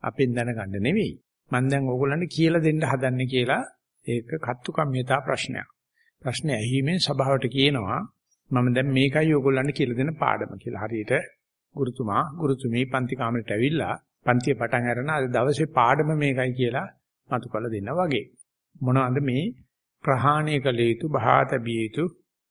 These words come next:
අ, ධර්ම දහය? ඒකට කියනවා පොදු නම දස මිච්ඡත්තා. මිත්‍යාර්ථ දහයක් තියෙනවා මේ ශාසනේ. ඒවා තියෙනවා නම් ඒ කෙනාට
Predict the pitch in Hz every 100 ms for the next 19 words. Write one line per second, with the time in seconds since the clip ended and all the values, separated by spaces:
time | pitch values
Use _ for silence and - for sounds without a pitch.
0 | _ 131 123 117 117 113 117 - - -
1 | 151 123 127 147 139 101 104 95 98 _
2 | _ _ _ - 139 135 131 139 127 123
3 | 151 156 151 156 170 123 117 151 175 _
4 | 123 127 - 139 131 - 110 - - -
5 | - _ _ _ - 127 127 143 127 127
6 | - 170 139 113 156 - - 165 120 113
7 | 117 117 113 110 - 107 98 185 - _
8 | _ _ - - - 131 131 127 123 123
9 | 123 143 151 123 123 113 110 107